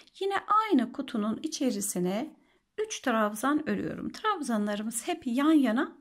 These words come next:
ve üç şeklinde olacak. Bakınız üç tane trabzanımı ördüm.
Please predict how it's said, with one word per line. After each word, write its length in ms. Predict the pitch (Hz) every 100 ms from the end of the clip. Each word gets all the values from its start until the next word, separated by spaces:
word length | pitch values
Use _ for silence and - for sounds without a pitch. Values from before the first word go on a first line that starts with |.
| _ 339
ve 200 | 339 -
üç 180 | 320 -
şeklinde 640 | - 175 - 196 185 196
olacak. 600 | 208 208 196 415 453 - _ _ _ _ _ _ _ _ _ _ _ _ _ _ _ _ _ _ _ _ _ _
Bakınız 300 | - 233 311
üç 180 | - -
tane 340 | - 196 208 233
trabzanımı 600 | 254 226 185 214 247 415
ördüm. 360 | 202 190 175